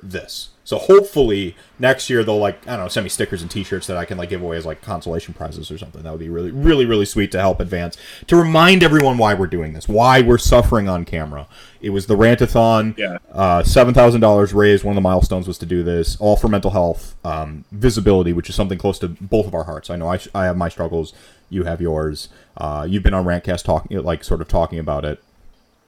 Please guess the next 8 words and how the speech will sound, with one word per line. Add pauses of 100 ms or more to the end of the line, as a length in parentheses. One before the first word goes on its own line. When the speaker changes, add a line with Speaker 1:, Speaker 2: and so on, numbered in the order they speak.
(180)
Speaker 1:
Um, (1120)
so. (1900)
Speaker 2:
Yeah. (460)
So
you
mentioned (720)
that,
uh,